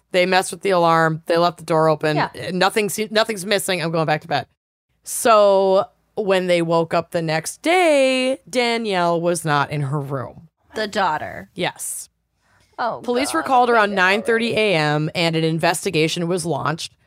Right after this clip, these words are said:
Speaker 1: Hundreds of volunteers from all over the area joined in the search for Danielle. They're scouring nearby parks, deserts, hiking trails, highway ditches, turning the city
Speaker 2: Ugh.
Speaker 1: upside down for weeks and weeks.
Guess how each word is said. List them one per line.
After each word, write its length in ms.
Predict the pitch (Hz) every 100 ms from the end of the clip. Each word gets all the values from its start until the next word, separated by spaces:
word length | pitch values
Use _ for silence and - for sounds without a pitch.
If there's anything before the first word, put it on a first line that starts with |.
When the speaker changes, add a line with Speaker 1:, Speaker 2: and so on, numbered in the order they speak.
| _
Speaker 1:
Hundreds 680 | _ - - 262 262 269 220
of 100 | 247
volunteers 640 | 208 208 208 208 208 196 190
from 160 | 175 - -
all 320 | 190 208 214
over 220 | 202 196
the 180 | 190 175
area 340 | 180 170 165
joined 360 | 165 175 165 165
in 80 | 175
the 80 | 165
search 280 | - 170 -
for 100 | 170
Danielle. 480 | 170 151 147 139 139
They're 140 | 135
scouring 680 | 135 - 185 175 170 165 156
nearby 500 | 151 147 143 139 135 _ _ _ _
parks, 540 | - 240 247 - - - _ _
deserts, 800 | - 190 208 220 208 - - - - _
hiking 480 | - 220 214 226 226
trails, 520 | - 214 202 190 185 -
highway 440 | 226 226 226 208
ditches, 560 | 190 196 202 185 180 - _ _
turning 400 | - 285 277 277 247
the 80 |
city 260 | 233 226 208
Speaker 2:
Ugh. 80 | 185
Speaker 1:
upside 300 | 190 214 190
down 220 | 180 175
for 240 | 165 185 170
weeks 400 | 156 190 165 -
and 200 | 175 143
weeks. 360 | 131 - -